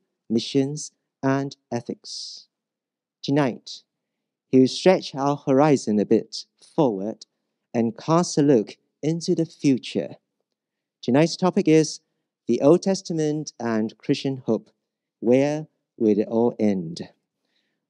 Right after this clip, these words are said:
Over the dinner, I confessed to Doctor Wright that the Chinese translation are written by me. So all the distortions and mistakes were on me.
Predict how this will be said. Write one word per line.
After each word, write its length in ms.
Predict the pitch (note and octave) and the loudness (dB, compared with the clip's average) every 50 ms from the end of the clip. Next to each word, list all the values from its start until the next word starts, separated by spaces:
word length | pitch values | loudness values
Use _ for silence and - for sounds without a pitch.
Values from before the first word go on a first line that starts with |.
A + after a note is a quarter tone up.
| _ _ _ _ _ _ _ - | _ _ _ _ _ _ _ 0
Over 180 | C3+ - F#3 F3+ | 2 4 4 4
the 140 | E3 D#3 | 2 2
dinner, 400 | - D#3+ D3+ D#3 D#3+ F3+ G3+ G3 - _ _ _ _ _ _ - - | 2 2 0 2 2 0 0 -2 -4 _ _ _ _ _ _ -4 -2
I 80 | C3 | -2
confessed 800 | B2+ - C3 A#2 G#2+ - D3+ D3+ - G2+ - - - - _ _ _ _ - | -2 0 -2 -2 0 2 4 4 4 4 0 -4 -10 -12 _ _ _ _ -2
to 100 | - A2+ | -2 0
Doctor 300 | - A#2 A2+ - C#3+ A#2+ | 0 0 -2 0 0 2
Wright 200 | A#2+ B2 B2 - - - | 2 2 2 0 -2 0
that 340 | B2+ C3+ D3 - - - - _ _ _ _ _ _ _ _ - | 0 2 0 0 -4 -12 -20 _ _ _ _ _ _ _ _ -2
the 80 | A#2+ A2+ | -2 -2
Chinese 400 | - - D3 D3 D#3 D#3 - - | -2 -2 -2 0 0 0 -2 -4
translation 880 | - - C3+ A#2+ A2+ - - B2 B2 B2+ - - C3+ C3 C#3 C3 C3 _ _ _ _ _ _ _ _ _ - | -8 -4 -2 -2 -2 0 2 2 2 2 2 0 0 0 0 -2 -6 _ _ _ _ _ _ _ _ _ 0
are 80 | A2+ G#2+ | 2 4
written 260 | A#2 B2 - C#3 A#2+ | 4 4 2 0 0
by 140 | A2 G2+ F#2+ | 0 2 2
me. 340 | G2+ G#2 G2+ G2 - - _ _ _ _ _ _ _ _ _ _ _ _ _ _ _ _ _ _ _ _ _ _ _ _ _ _ _ _ _ _ _ _ | 4 2 2 0 -2 -6 _ _ _ _ _ _ _ _ _ _ _ _ _ _ _ _ _ _ _ _ _ _ _ _ _ _ _ _ _ _ _ _
So 320 | - - - C#3+ A#2 G#2+ - - | -8 -2 -2 -2 -2 -2 0 4
all 180 | C#3+ D#3+ G3+ A3 | 6 8 8 8
the 140 | G3+ F#3+ | 6 6
distortions 880 | - E3+ D3+ - - E3 D#3 D3 - - E3+ D#3+ F3 G3+ G#3 - - - _ - - _ _ _ _ - | 4 4 0 4 4 4 4 4 4 6 6 6 6 4 2 -2 -8 -12 _ -20 -20 _ _ _ _ 0
and 380 | B2 B2+ B2 A#2+ B2 B2+ C3 B2+ | 4 4 6 6 6 4 4 6
mistakes 640 | C3+ C3+ C3 - - C#3 E3+ - - - - - _ _ _ _ | 4 4 4 6 6 6 6 6 2 -6 -8 -8 _ _ _ _
were 220 | - A#2+ A#2+ A#2 A2+ - _ - | 2 4 4 4 2 0 _ -2
on 180 | B2 A2+ G#2+ A2 | 2 4 4 6
me. 300 | B2 A2+ G2+ G2 F#2 | 6 4 2 0 -4